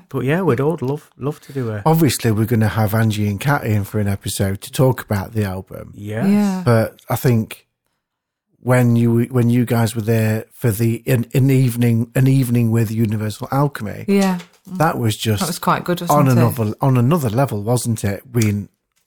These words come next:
Speaker 2: with the interviews.
Speaker 1: It was. It was
Speaker 3: We had
Speaker 1: like,
Speaker 3: questions
Speaker 1: um,
Speaker 3: and answers, didn't we,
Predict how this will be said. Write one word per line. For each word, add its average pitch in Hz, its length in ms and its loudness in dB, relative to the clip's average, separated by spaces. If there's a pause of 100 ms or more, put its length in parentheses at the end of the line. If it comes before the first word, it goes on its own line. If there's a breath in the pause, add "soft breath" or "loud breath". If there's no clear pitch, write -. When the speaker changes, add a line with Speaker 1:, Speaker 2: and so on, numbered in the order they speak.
(160)
Speaker 2:
with 113 180 -2
the 110 140 -2
interviews. 101 720 -6 (640)
Speaker 1:
It 185 160 -6
was. 190 320 -10
It 139 140 0
was 127 200 -4
Speaker 3:
We 127 80 0
had 202 160 2
Speaker 1:
like, - 80 -6
Speaker 3:
questions 170 460 0
Speaker 1:
um, 160 80 2
Speaker 3:
and - 20 2
answers, 233 340 -2
didn't 151 300 -4
we, 156 80 -8